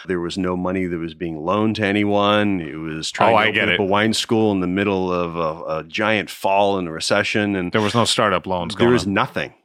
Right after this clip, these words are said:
Speaker 1: There was nothing. And so we were undercapitalized, I came to learn. And, you know.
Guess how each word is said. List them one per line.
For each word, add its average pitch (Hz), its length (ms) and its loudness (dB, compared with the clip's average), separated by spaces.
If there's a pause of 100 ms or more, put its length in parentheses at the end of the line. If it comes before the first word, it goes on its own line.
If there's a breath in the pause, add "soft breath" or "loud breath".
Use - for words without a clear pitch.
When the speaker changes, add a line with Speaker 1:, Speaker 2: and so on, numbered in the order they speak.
(220)
Speaker 1:
There 107 100 -2
was 98 140 -2
nothing. 82 540 -2 (180)
And 90 840 0
so - 180 0
we 101 200 0
were 95 100 2
undercapitalized, 90 960 0
I 90 80 -4
came 90 240 -4
to 87 80 -6
learn. 87 560 -2
And, 110 580 0 (360)
you 131 100 -2
know. 202 220 -2